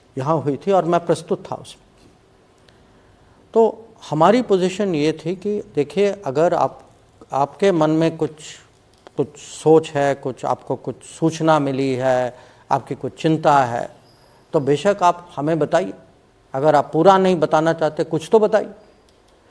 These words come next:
कि ताकि हम अपने साइड से इसको, इसकी जांच करवाएं। हम्म? उन्होंने कुछ शेयर नहीं किया और वो पब्लिक में उन्होंने आरोप लगाया।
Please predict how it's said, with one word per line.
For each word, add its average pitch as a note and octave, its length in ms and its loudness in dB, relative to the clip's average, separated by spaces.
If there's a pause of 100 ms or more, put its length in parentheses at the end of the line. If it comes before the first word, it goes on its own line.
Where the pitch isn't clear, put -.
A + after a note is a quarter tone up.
(360)
कि G#3+ 340 0
ताकि A#3+ 540 2 (260)
हम A3+ 180 0
अपने F3+ 460 0
साइड D3 320 0
से F3+ 520 -4 (460)
इसको, F#3 500 -4 (220)
इसकी G3 200 -4
जांच C3+ 280 -2
करवाएं। - 300 -16 (680)
हम्म? - 1300 -10
उन्होंने A#3 440 4 (200)
कुछ - 160 0
शेयर D#3+ 320 2
नहीं C#3+ 200 -2
किया D#3+ 200 0
और E3+ 300 2
वो G3 160 6
पब्लिक D#3+ 480 0
में F3+ 100 0
उन्होंने D3 300 -4
आरोप C3 380 -4
लगाया। - 260 -20